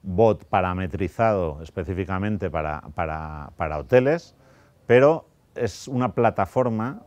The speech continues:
mm, o este robot es una plataforma, como digo, que no solo sirve para hoteles, sino para cualquier otro tipo de negocios. De hecho, también, eh, estamos empezando a desplegarlo sobre rentacars, sobre centros comerciales, eh, sobre comercio en general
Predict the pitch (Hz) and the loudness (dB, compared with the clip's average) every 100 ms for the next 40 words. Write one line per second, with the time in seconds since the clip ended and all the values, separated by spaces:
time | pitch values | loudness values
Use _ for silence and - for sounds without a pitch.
0 | - - 87 85 85 82 80 78 73 80 | -18 -12 -8 -6 -8 -8 -10 -12 -8 -6
1 | 92 - 104 95 98 104 104 110 95 95 | -6 -4 -2 2 2 2 0 -2 -2 -4
2 | 92 107 104 107 90 85 98 110 - 90 | -2 -2 -2 -4 -4 -2 -2 -2 -4 -6
3 | 95 107 - 120 107 - 101 98 90 87 | -4 -4 -2 -2 -2 -4 -4 -2 -2 -4
4 | 82 71 92 110 120 90 85 80 76 80 | -6 -4 -4 -4 -6 -8 -8 -6 -6 -6
5 | 76 90 82 76 82 76 76 82 78 82 | -8 -6 -8 -6 -8 -8 -8 -8 -6 -6
6 | 87 - 71 78 - - - 87 80 80 | -6 -8 -12 -12 -12 -18 -12 -10 -8 -8
7 | 90 - _ _ _ 90 85 80 78 76 | -10 -12 _ _ _ -10 -8 -6 -8 -8
8 | 85 85 87 85 87 - 95 95 92 87 | -8 -6 -6 -6 -8 -6 -4 -2 -2 -4
9 | - 95 90 95 101 98 - 87 87 90 | -6 -4 -2 0 0 -2 -6 -6 -4 -4
10 | 87 87 92 90 98 101 101 98 90 - | -4 -4 -4 -2 -4 0 0 0 -2 -8
11 | - - _ - 90 90 98 95 92 - | -20 -20 _ -8 -6 -4 -4 -4 -6 -4
12 | 101 98 - 95 95 92 92 _ _ _ | -6 -6 -2 -2 0 -2 -6 _ _ _
13 | - 90 87 85 85 85 87 95 95 95 | -10 -6 -6 -6 -6 -4 -4 -2 -2 -4
14 | - 92 98 95 98 | -4 -4 0 0 -2